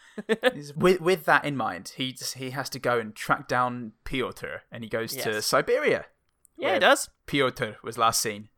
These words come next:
Speaker 2: And he, he go, checks into a, into a lovely little lodge, and then he goes down to a bar or a cafe, which is the only place open left to drink.
Speaker 1: Yes.
Speaker 2: And, uh, all of Siberia's in there. It's him,
Speaker 1: <laughs>
Speaker 2: Katya, who's behind the bar, her brother,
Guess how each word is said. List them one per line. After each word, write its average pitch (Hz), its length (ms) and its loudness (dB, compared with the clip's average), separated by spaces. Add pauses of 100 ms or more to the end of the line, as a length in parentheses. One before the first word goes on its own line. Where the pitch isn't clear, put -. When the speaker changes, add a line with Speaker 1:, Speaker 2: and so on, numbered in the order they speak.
Speaker 2:
And 147 480 -2
he, 135 380 -2
he 131 140 -4
go, 143 200 4
checks - 260 -2
into 151 300 0
a, 143 260 4 (180)
into 127 300 -4
a 131 180 6
lovely 135 180 -2
little 143 180 0
lodge, 131 560 0 (100)
and 135 120 -6
then 131 280 -2 (340)
he 127 80 -6
goes 160 180 4
down 175 180 6
to 190 120 0
a 175 60 2
bar 196 500 6 (480)
or 135 180 4
a 127 40 4
cafe, 120 440 2
which 104 160 -8
is 113 60 -14
the 135 80 2
only 151 160 2
place 139 260 2
open 131 280 0
left 123 180 -2
to - 60 -6
drink. 110 400 -6
Speaker 1:
Yes. 107 420 -4
Speaker 2:
And, 113 80 0
uh, 107 400 2
all 160 200 6
of 165 80 2
Siberia's 185 580 6
in 113 140 -2
there. 92 300 -6
It's - 120 -16
him, 143 300 0 (160)
Speaker 1:
<laughs> 247 760 4
Speaker 2:
Katya, 151 460 4
who's 120 140 -4
behind 117 260 0
the 107 60 -4
bar, 123 340 6 (200)
her 135 180 6
brother, 123 440 2